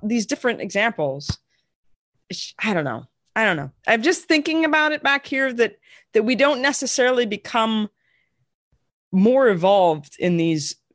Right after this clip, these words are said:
f-, future guesses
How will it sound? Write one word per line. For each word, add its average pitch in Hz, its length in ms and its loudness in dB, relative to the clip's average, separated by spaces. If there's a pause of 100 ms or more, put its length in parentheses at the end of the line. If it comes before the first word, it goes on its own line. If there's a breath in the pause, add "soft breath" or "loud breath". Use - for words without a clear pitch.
f-, - 60 -20
future - 1600 -6
guesses 165 760 -4